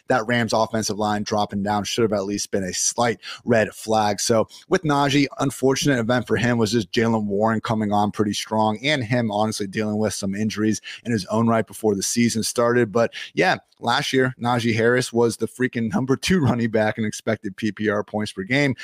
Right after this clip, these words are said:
behind only Derrick Henry. This year is the R B twelve. So he was pretty bad in both years. But when you're falling from number two, you know, you can still be an R B one.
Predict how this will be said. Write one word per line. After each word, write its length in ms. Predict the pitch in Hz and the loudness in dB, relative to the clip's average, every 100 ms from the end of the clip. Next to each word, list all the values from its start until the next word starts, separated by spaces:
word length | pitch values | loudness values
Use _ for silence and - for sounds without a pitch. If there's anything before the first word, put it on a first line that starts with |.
| - - | -12 -4
behind 300 | 120 120 117 | 0 0 2
only 240 | 120 113 | 2 2
Derrick 320 | 101 110 104 | 2 2 2
Henry. 420 | - 160 151 139 - - | 0 0 2 0 -2 -2
This 200 | 139 - | 0 2
year 160 | 135 123 | 2 2
is 100 | 107 | 2
the 100 | 110 | 2
R 140 | 107 | 2
B 140 | 104 98 | 0 -4
twelve. 460 | - 135 120 101 | 2 4 4 2
So 160 | - 110 | 0 2
he 120 | 120 | 4
was 160 | 123 95 | 2 2
pretty 280 | - 139 | 0 0
bad 320 | 104 110 120 113 | 0 0 2 0
in 100 | 101 | 0
both 260 | 107 104 | 0 0
years. 280 | 131 170 151 - | 2 4 4 2
But 260 | 120 107 | 0 0
when 120 | 110 110 | -2 -2
you're 120 | 107 | -2
falling 360 | - 127 131 | 0 2 2
from 180 | 113 113 | -2 -2
number 240 | 120 113 104 | -2 0 -2
two, 380 | - 302 254 226 - - | 0 2 2 0 -8 -4
you 100 | 226 | 0
know, 140 | 190 | 2
you 120 | 175 | 2
can 120 | 180 151 | 0 -2
still 240 | - 160 | 2 2
be 180 | 127 139 | 2 2
an 100 | 120 | 2
R 140 | 120 | 2
B 140 | 110 107 | 2 2
one. 420 | 127 139 120 | 4 2 -2